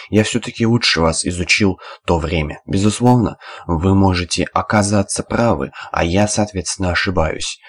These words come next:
Но всё равно мне представляется крайне сомнительным".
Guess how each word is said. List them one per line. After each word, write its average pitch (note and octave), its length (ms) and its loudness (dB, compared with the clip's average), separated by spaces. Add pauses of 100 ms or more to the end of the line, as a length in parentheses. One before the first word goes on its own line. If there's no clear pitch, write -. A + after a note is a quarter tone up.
(240)
Но F#2+ 160 2
всё - 300 2
равно A#2+ 420 4 (220)
мне F#2+ 240 4
представляется A2+ 800 0
крайне F#2+ 400 0
сомнительным". D#2+ 760 -2